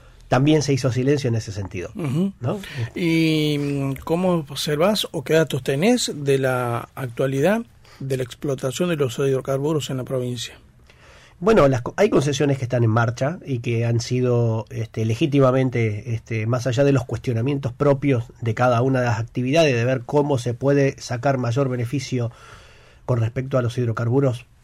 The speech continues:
Speaker 1: que nos pertenecen a los fueguinos y que las,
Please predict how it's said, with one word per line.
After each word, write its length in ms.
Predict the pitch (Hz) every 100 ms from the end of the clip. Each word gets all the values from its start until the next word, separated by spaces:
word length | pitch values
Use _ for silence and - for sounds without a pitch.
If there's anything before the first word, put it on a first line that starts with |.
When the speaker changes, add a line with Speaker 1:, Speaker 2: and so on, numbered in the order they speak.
| -
Speaker 1:
que 100 | 139
nos 100 | 120
pertenecen 720 | 135 120 123 139 151 131 120
a 120 | 120 120
los 120 | 120
fueguinos 460 | 127 156 170 165
y 140 | 123 117
que 180 | 117 113
las, 360 | 113 110 -